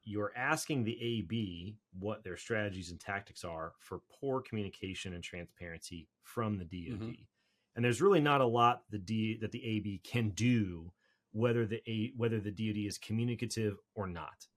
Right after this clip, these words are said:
Speaker 1: right? So we sort of have to get that out of the way. The A B, for the most part, is on the outside looking in, like a lot of us, uh, in terms of what happens inside the Pentagon, inside D O D decision-making. The,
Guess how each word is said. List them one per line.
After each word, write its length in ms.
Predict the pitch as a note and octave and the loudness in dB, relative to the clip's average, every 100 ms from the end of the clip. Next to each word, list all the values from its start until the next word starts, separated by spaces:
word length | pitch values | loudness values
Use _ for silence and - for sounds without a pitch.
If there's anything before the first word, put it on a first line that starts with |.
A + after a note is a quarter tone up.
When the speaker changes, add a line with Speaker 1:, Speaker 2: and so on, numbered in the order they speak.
| _ | _
Speaker 1:
right? 260 | D#2+ E2 G#2+ | -8 -8 -8
So 340 | - F#2+ E2+ E2 | -6 -4 -4 -6
we 60 | |
sort 160 | - A#2 | -4 2
of 80 | G#2+ | 2
have 120 | F#2+ | 0
to 60 | |
get 200 | E2+ G#2 - | -4 -4 -4
that 240 | E2+ G2+ F#2+ - | -4 -2 -4 -4
out 160 | G2 G2 | -2 -2
of 100 | F2+ | -4
the 80 | F2+ | -2
way. 420 | G#2 F#2+ E2+ F2 _ _ _ | 0 0 -2 -8 _ _ _
The 80 | C3 | -2
A 200 | D#3 D#3 | 2 2
B, 320 | D3 D3+ D3+ | 2 0 0
for 120 | B2 | -2
the 100 | B2 | 0
most 260 | B2 C#3 - | 2 2 2
part, 260 | - B2 A2+ | 2 4 4
is 120 | G#2+ | 2
on 140 | A2+ | 2
the 120 | G#2+ | 2
outside 480 | G#2+ A2 - A2 G2 | 4 2 2 0 0
looking 360 | F#2+ G#2 G2+ G2 | -2 -4 -4 -6
in, 220 | G2 F#2+ | -4 -4
like 180 | F2+ F2 | -8 -8
a 40 | |
lot 260 | F2 A2 A#2 | 0 4 4
of 140 | F2 | 2
us, 380 | F2 G2 - - _ _ _ _ | -6 -8 -8 -10 _ _ _ _
uh, 200 | A2+ G2 G2 | -4 -4 -2
in 120 | G#2+ | -4
terms 380 | F#2 A2+ G#2 G2+ | -4 -2 -2 -2
of 180 | F#2+ E2+ | -4 -4
what 280 | F2+ G2 F#2+ _ _ | -6 -6 -6 _ _
happens 420 | A#2 A2+ G#2+ F#2+ _ | -2 -2 -2 -6 _
inside 800 | B2+ B2 A2 - G2 F2+ E2 E2 - _ _ - | -2 0 0 -2 -2 -2 -4 -10 -16 _ _ -20
the 60 | - | -4
Pentagon, 580 | G#2+ G2 F2+ F2 E2+ F2 | -4 -2 -6 -8 -8 -8
inside 640 | G#2+ F#2+ - - E2+ D#2+ D#2 _ _ _ _ | -6 -6 -6 -8 -8 -10 -16 _ _ _ _
D 240 | - G2 F2+ | -10 -10 -10
O 20 | |
D 220 | F2 E2 D#2+ | -12 -16 -12
decision-making. 680 | - G#2+ F#2 E2+ D#2 E2+ | -8 -6 -6 -10 -14 -12
The, 120 | - | -4